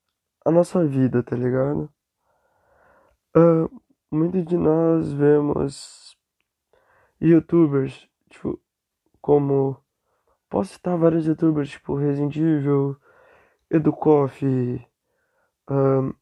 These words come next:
Authentic, Piozinho, tem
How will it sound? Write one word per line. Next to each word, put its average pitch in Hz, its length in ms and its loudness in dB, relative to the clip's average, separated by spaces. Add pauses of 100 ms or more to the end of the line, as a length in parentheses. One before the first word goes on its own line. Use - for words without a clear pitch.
(140)
Authentic, 143 680 0 (580)
Piozinho, 139 840 2 (840)
tem 147 340 2